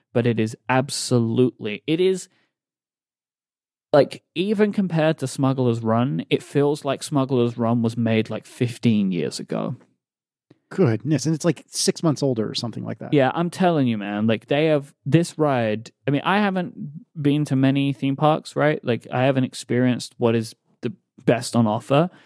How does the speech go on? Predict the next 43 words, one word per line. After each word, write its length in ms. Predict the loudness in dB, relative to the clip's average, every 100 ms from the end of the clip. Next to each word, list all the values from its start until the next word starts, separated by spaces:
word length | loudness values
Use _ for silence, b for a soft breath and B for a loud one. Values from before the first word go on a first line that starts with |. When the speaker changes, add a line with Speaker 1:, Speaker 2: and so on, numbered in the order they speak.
| b
Speaker 2:
Mm-hmm. 200 | -4 -4 -8 _ _ _ _ b _ -4 -4 0
Speaker 1:
I 160 | 0 0
can't 320 | 0 0 0
imagine 400 | 0 0 0 0
there 100 | 2
is 140 | 0 -2
anything 440 | 0 2 2 2
else 240 | 0 -2
that 100 | -4
is 100 | -2
like 280 | 0 0 -2
this 260 | -6 -6 -2
because 320 | -2 0 -2
they 140 | 0
are 120 | 0 -2
doing 280 | -2 -2 -2
so 520 | -2 -2 0 2 2
many 440 | 0 0 2 0
things. 640 | -2 0 2 0 -2 -8 -16 _ _ _
It's 160 | -4 2
like, 220 | 2 0 -10 _ _ -10
it's 220 | -4 2
like, 260 | 2 2 -12 -8
can 320 | -2 0 2
you 300 | 2 2 0 b b b b
think 320 | 2 2 4
of 120 | 2 0
a 60 |
thing 340 | 2 2 2 0
that 120 | 0
can 120 | 0
be 120 | 0 2
done 400 | 2 4 2 0
in 140 | 0 2
a, 200 | 0 -4 0
in 120 | 2
an 160 | 2
attraction 520 | -2 -2 -4 -2 0 2
like 240 | 0 0
this? 320 | -2 -2 -6 -2
They 140 | 0
did 260 | 0 -2 -2
it. 160 | -6